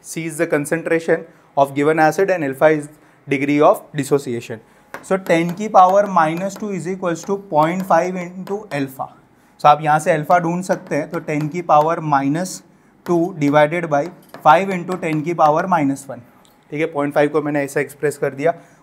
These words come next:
वो माइनस वन ऊपर जाएगा तो it will be ten की power minus वन और वन by, uh,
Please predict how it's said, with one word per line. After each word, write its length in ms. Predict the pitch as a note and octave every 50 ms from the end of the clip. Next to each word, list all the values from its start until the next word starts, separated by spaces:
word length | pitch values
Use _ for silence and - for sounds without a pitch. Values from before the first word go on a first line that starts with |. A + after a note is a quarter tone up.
| _ -
वो 60 | D3+
माइनस 360 | D3 D3+ C#3+ D3 D#3+ E3+ D#3+ F#3+
वन 120 | F#3 F#3
ऊपर 280 | F3+ D3+ F3 F#3+ F#3 E3+
जाएगा 360 | F3 E3+ E3+ F3 F3 F#3 F3
तो 280 | F3 F#3 F3+ F#3 F#3 -
it 100 | D#3 D3
will 200 | D3 D#3+ D#3+ D#3+
be 80 | F3 F3
ten 200 | F3 D3+ D3 D3+
की 100 | D3 E3
power 300 | D#3+ E3 D#3+ E3 E3 E3
minus 360 | D#3 D3 D3 D3+ E3+ F3 -
वन 200 | F#3+ G3 F3+ C#3+ - - - _ _ _ _ _ -
और 140 | D3+ D3+ D#3
वन 220 | D3+ D#3 D#3 D#3+
by, 220 | D#3+ E3 F3 F3+ G3+ - - - - _ _ _ _ _ _ -
uh, 360 | C#3 C#3 C#3 C#3 C#3 C#3